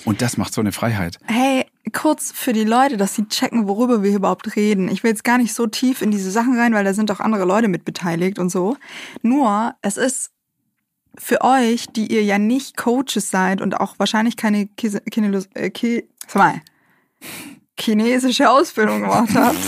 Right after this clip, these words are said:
Speaker 1: <laughs> Moment, Kinesiologie hat nichts mit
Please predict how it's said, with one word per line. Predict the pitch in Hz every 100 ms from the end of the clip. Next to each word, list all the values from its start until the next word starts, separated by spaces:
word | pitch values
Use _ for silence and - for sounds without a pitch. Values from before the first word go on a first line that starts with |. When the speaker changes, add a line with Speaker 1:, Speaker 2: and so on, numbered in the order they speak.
| - - - - - -
Speaker 1:
<laughs> | - - 175 - - 123 _
Moment, | 113 113 135 175
Kinesiologie | - 123 123 107 120 135
hat | 87
nichts | 131 -
mit | - 107